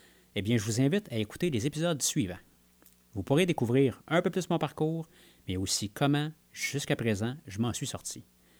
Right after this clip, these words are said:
Il y a de la lumière au bout du tunnel. Je vous jure cependant que c'est pas sans effort.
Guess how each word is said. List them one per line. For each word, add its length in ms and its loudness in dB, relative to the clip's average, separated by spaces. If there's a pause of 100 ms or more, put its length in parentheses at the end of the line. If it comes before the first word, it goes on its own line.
(1200)
Il 60 2
y 20 6
a 40 6
de 60 4
la 60 8
lumière 280 4
au 40 -4
bout 100 -6
du 80 -6
tunnel. 440 -10 (840)
Je 160 -6
vous 100 2
jure 220 6
cependant 480 2
que 100 -4
c'est 160 -8
pas 160 -2
sans 220 0
effort. 440 -8